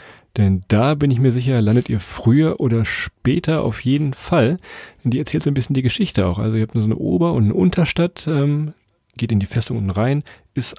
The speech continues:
alles frei, braucht also keinen Studentenausweis und könnt dann ein bisschen auf den Türmen rumkraxeln, auf den Mauern da oben noch. Es gibt noch einen Kaffee zu trinken da oben.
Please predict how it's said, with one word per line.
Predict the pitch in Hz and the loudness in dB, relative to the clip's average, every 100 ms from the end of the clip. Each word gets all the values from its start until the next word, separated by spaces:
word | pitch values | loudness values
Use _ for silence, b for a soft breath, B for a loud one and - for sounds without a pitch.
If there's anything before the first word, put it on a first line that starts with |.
| - | -4
alles | 120 117 107 | 0 0 -2
frei, | - 113 139 135 | 0 2 4 2
braucht | 117 117 | -2 -2
also | - 104 | -2 -2
keinen | 110 117 127 | 0 0 0
Studentenausweis | - 120 139 135 131 120 127 147 B B B B | 0 2 2 0 -2 0 0 -2 B B B B
und | - 117 | -4 -2
könnt | 139 127 | 0 0
dann | 117 | 0
ein | |
bisschen | 110 107 104 | -2 -2 -4
auf | 101 | -4
den | - 90 95 - | -4 -4 -4 -6
Türmen | - 165 151 | 2 4 4
rumkraxeln, | 135 135 131 - 139 - 131 123 | 2 0 -4 -4 -6 -4 -4 -2
auf | 98 - | -4 -4
den | 95 92 | -2 0
Mauern | 107 135 139 131 | 2 2 2 0
da | 117 | -2
oben | - 131 120 | 0 2 4
noch. | 120 120 B B B B B | 2 0 B B B B B
Es | - | -8
gibt | - - | -8 -4
noch | 101 | -4
einen | 90 85 - | -2 -6 -4
Kaffee | - 85 - 156 | -4 -2 0 0
zu | - | 0
trinken | - 135 131 123 | -2 0 0 0
da | 120 | 0
oben. | 117 127 123 | 0 0 0